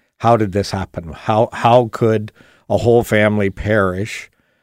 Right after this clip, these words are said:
from C O and, and they didn't know?" Uh, and I guess that's where your work started.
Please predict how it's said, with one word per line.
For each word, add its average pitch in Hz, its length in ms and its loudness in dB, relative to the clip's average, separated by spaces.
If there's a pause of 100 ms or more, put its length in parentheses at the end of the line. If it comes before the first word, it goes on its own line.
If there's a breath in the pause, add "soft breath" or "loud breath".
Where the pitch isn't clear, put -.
(160)
from 98 280 0
C 107 320 -2
O 101 360 0 (120)
and, 98 340 -6
and 98 300 -6
they 101 120 -4
didn't 104 420 -2
know?" 101 380 -4 (840)
Uh, - 200 -16 (100)
and 104 220 -4
I 107 100 2
guess 107 240 0
that's 110 340 2
where 107 500 2 (220 soft breath)
your 117 220 4
work 104 340 0
started. 95 520 -2